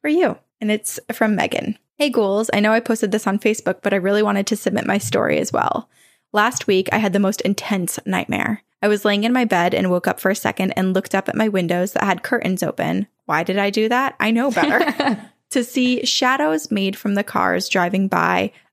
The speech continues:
Speaker 1: of these three tall and skinny grays.
Speaker 2: Ooh. <gasps>
Speaker 1: I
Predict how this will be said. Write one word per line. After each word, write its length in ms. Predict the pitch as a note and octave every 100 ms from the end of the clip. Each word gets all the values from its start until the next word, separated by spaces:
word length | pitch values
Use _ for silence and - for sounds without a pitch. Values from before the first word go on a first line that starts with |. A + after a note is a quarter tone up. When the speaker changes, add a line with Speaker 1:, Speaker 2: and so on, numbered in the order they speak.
| -
Speaker 1:
of 180 | F#3+ G3
these 240 | F#3 F#3
three 520 | - G3 G3 G3+ A3+
tall 540 | A#3 - F3+ E3+ F3 D#3+ -
and 180 | F3+ F3+
skinny 560 | - - D#3+ D#3+ E3+ _
grays. 800 | - E3+ D#3+ - F#3 G3+ F#3+ F3
Speaker 2:
Ooh. 100 | E3 -
<gasps> 320 | A#3 G#3 D#3+ - _ _ -
Speaker 1:
I 120 | F#3